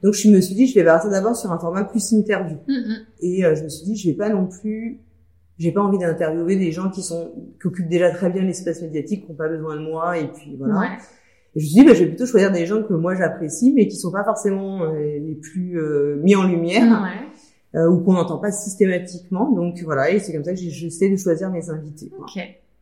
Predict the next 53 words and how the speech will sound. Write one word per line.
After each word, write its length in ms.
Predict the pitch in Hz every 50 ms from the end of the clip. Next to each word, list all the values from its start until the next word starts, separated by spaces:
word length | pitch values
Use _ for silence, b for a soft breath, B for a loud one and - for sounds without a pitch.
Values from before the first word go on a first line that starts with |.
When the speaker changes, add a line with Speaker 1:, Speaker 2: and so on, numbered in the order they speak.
| _ _ _ _ _ _ _ _ B B B B B B B B
Speaker 2:
Et 120 | 196 196
donc, 300 | 185 196 202 202 202 202 - - - -
t-, 180 | - - - 180
le 80 | 185
nom 140 | 185 180 175 170
de 40 | -
ton 120 | - 160
blog, 200 | 156 170 196 220
tu 140 | - - - 160
l'as 60 | 156
pas 120 | 165 175
précisé, 460 | 185 - - 180 - - 170 180 196
c'est 160 | 202 - - 165
le 120 | - 175 - _
point 100 | - 180
Speaker 1:
Ouais, 280 | 180 180 180 196 185 -
Speaker 2:
de 40 | 175
Speaker 1:
le 140 | 160 147 -
point 220 | - - 202 196
de 60 | 196 190
Polgara. 500 | 196 185 170 160 160 151 147 151 160 - - 156
Voilà, 160 | 147 147 147 147
c'est, 260 | 147 - - - - 151
euh, 760 | 151 147 143 147 147 151 - _ _ _ _ - - - 220
Speaker 2:
Et 20 | 208
le 160 | 208 202 202 -
podcast, 640 | 208 202 202 - - 247 269 339 - - - -
ça 300 | - - - - - 196
Speaker 1:
c'est 0 |
Speaker 2:
s'appelle 200 | 185 - 214 208
Speaker 1:
pareil, 320 | - 185 147 135 147 156 139 180
il 80 | 185 175
a 80 | 170
le 60 | 180
même 200 | 180 175 170 170
Speaker 2:
pareil, 140 | 160 151 147
Speaker 1:
nom. 60 | 143 -
Speaker 2:
ouais. 60 | - -
Speaker 1:
Ils 140 | 185 156 180
ont 40 | 180
le 80 | 175 170
même 220 | 165 160 156 160
nom, 160 | 160 165 180 175
euh, 140 | 165 156 151
les 120 | 151 147
deux, 160 | 135 135 127
quoi. 220 | 131 - - - - _ -
Et 140 | 165 156
dans 160 | 156 170 170 165
la 120 | 160 160
partie 360 | 175 175 175 175 - - 170
blog, 380 | 170 180 190 208 240 254 220 202
euh, 840 | 180 175 170 165 160 165 160 160 160 160 160 160 160 160 156 147